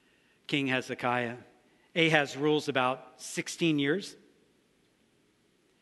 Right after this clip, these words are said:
in the southern part of Israel in about seven hundred B C. He worked really, really hard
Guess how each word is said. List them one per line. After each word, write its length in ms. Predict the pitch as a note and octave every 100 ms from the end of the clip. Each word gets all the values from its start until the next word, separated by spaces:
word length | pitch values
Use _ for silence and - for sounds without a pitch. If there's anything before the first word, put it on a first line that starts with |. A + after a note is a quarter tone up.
| _ -
in 120 | E3
the 80 | D3+
southern 440 | - F3 F3+ E3+
part 320 | - E3 E3+
of 180 | G3+ C#3+
Israel 460 | C#3+ D3 D#3 E3+ F3 - _ _ _ _ _ _ _ _ _ _ -
in 80 | E3+
about 220 | D#3+ D3
seven 300 | - E3 E3
hundred 260 | D#3 D3 C3
B 140 | C#3
C. 420 | - C#3 A#2+ C3+ - _ _ _ _ _ _ _ _ _ _ _ _ _ _ _
He 280 | - G3+ A3+
worked 380 | F#3+ F3+ D3+ D#3
really, 320 | C#3 F3 F3+
really 220 | D#3+ D3
hard 520 | - B2+ B2+ B2 -